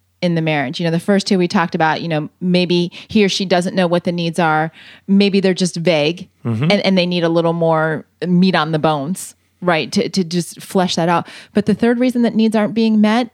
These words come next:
Speaker 1: is because the two of you are in a season of extreme disconnect. And you're kinda playing, the, both of you, uh, you know, you get into this place, "Well, I'm not gonna meet his needs until sh-, he, she meets my needs," right? Like, it, it's this whole,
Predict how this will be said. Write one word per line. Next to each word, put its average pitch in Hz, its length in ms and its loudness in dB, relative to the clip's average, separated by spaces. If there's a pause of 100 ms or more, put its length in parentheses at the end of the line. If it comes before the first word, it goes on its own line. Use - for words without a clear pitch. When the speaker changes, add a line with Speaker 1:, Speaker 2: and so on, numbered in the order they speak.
Speaker 1:
is 196 160 -2
because 208 360 -2
the 202 100 -2
two 220 240 0
of 220 120 0
you 196 220 -4
are 190 180 -2
in 180 140 -2
a 185 80 0
season 180 380 -4
of 180 80 -2
extreme 180 400 -4
disconnect. - 680 -6 (500)
And 196 160 0
you're 190 120 2
kinda 196 300 2
playing, 180 520 -2
the, 160 160 -10
both 208 340 2
of 196 80 -4
you, 180 320 0 (360)
uh, 147 60 -8
you 180 220 -2
know, 165 160 0
you 190 120 -2
get 185 220 2
into 190 200 0
this 185 180 -2
place, 208 320 0
"Well, 175 320 2 (240)
I'm 196 160 0
not 202 120 2
gonna 190 160 -2
meet 185 220 -4
his 208 260 -2
needs 180 280 -4
until 180 260 -4
sh-, - 160 -8
he, 185 220 -12
she - 280 0
meets 180 240 -2
my 180 220 0
needs," 180 300 -4
right? 185 340 0
Like, 185 160 0
it, 208 140 -4
it's 196 240 -6
this 202 180 -2
whole, 196 460 0